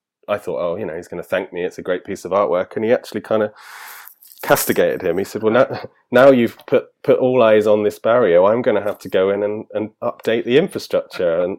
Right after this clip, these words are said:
so again, it, it's sort of, I think we were having a conversation before about how culture and art and, and all of these things,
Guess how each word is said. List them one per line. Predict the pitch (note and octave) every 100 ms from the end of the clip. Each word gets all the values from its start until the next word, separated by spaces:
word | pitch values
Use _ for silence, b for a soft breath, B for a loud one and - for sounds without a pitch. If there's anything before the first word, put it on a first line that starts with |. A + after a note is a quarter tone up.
| - B B B
so | - C3+
again, | B2 C#3 C3 F#2+
it, | G2
it's | A2 -
sort | - G2+
of, | _ _ -
I |
think | - F#2+
we |
were | F#2
having | G2+ G2+
a |
conversation | - G#2 - G#2 -
before | A2+ - A2+ G#2
about | G#2+ G#2 - _ _ _ _
how | - C3 C3+ C3+ _ _
culture | - C#3 B2+ - - D#2+ F2+ - -
and | G2+ G2 -
art | G#2+ F#2 F#2+ -
and, | G2 G#2 G2
and | G#2+
all | A#2
of | B2+
these | A#2+ A2+
things, | - F#2+ E2+ F#2+ -